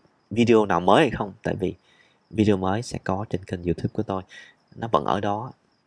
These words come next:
Thì cái cuốn này á, nó cho quý vị nhiều cái quan trọng, nhiều cái khái niệm quan trọng về cái cách mà chúng ta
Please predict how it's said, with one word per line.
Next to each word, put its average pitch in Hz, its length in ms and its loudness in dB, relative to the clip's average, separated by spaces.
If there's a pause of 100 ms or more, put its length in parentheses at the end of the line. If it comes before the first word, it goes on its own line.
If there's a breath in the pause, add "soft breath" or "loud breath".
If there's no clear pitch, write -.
(1500)
Thì 120 100 2
cái 156 120 6
cuốn 165 240 8
này 110 240 6
á, 110 80 0 (160)
nó 143 180 2
cho 131 140 8
quý 131 160 8
vị 73 360 4
nhiều 107 540 4
cái 135 100 0 (300)
quan 113 280 -4
trọng, - 320 -8 (720)
nhiều 107 180 4
cái 131 100 2
khái 165 240 2
niệm 135 180 2
quan 104 180 0
trọng - 280 -6
về 90 260 0
cái - 100 -20
cách - 180 -6
mà - 120 -8
chúng 123 160 -8
ta 98 280 -4